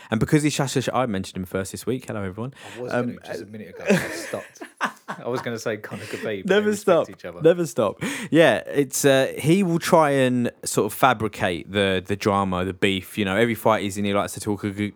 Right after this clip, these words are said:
Speaker 1: a good game. If he came to Aldo respectfully, Aldo's one of the guys that probably would have been respectful back, but Conor wants to create that stuff, and it does sell fights. This one was genuine.
Speaker 2: Yeah,
Speaker 1: This
Speaker 2: yeah.
Speaker 1: isn't a drummed up,
Speaker 2: No.
Speaker 1: fabricated kind of, they fucking hate each other. There's actual beef there.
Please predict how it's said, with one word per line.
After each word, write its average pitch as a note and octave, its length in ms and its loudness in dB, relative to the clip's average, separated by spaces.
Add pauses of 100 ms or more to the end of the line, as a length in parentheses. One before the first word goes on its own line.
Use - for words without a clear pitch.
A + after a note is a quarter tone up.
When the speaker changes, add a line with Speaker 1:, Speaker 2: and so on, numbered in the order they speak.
Speaker 1:
a G2+ 100 -4
good G2 220 -4
game. G2+ 280 0 (240)
If A2+ 140 2
he D#3+ 140 6
came D3 300 0
to B2+ 140 0
Aldo A#2 220 2
respectfully, G2 560 -4
Aldo's G2+ 320 0
one G#2 80 -6
of G2 80 -6
the G2 60 -4
guys F#2+ 240 -2
that F2 160 -10
probably G2+ 240 -4
would F#2+ 140 -2
have F#2 40 -12
been F#2+ 140 -2
respectful F2+ 400 -2
back, F#2 320 0
but F#2+ 180 2 (240)
Conor A#2+ 260 2
wants G#2+ 200 -2
to G#2+ 100 -8
create A2 280 2
that E2+ 160 -4
stuff, F#2+ 240 -6
and A2 80 -2
it G2+ 80 -4
does B2+ 180 2
sell G#2 220 0
fights. B2+ 420 -2 (220)
This D#3 200 6
one C3 120 2
was A#2 120 0
genuine. G#2 520 0
Speaker 2:
Yeah, G2+ 120 -10
Speaker 1:
This B2 200 2
Speaker 2:
yeah. B2+ 60 2
Speaker 1:
isn't A#2+ 200 -2
a A2+ 160 2
drummed A2+ 460 2
up, G#2 180 2
Speaker 2:
No. - 60 -12
Speaker 1:
fabricated G#2 640 0
kind G#2 260 0
of, G2 140 -2 (220)
they G#2 100 4
fucking D#3+ 380 0
hate C3 180 -4
each G2 220 -6
other. F#2+ 320 2 (300)
There's A#2 220 2
actual D3 380 2
beef A2+ 340 0
there. G2 340 2